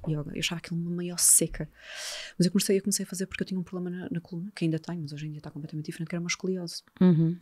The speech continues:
Speaker 1: Um desvio na coluna. E eu tinha imensas
Speaker 2: Também
Speaker 1: dores.
Speaker 2: tenho.
Speaker 1: Mas na altura eu tinha mesmo imensas dores. Então, ah, eu percebi que o Yoga Iyengar, que na altura a minha mãe já fazia,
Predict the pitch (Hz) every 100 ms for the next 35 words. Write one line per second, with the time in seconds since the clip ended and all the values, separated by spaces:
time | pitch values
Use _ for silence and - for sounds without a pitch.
0 | - - 165 151 151 151 147 147 139 -
1 | - - - - - 180 - 196 196 202
2 | - 175 170 170 160 147 - - _ -
3 | - - 170 175 180 190 196 240 185 208
4 | 196 170 170 - 170 165 - - - 175
5 | 190 196 202 226 - - - _ 202 202
6 | 202 202 202 214 - - 180 160 - _
7 | 160 - 185 165 - 190 185 180 165 151
8 | 156 175 160 151 160 147 151 147 147 139
9 | 147 156 185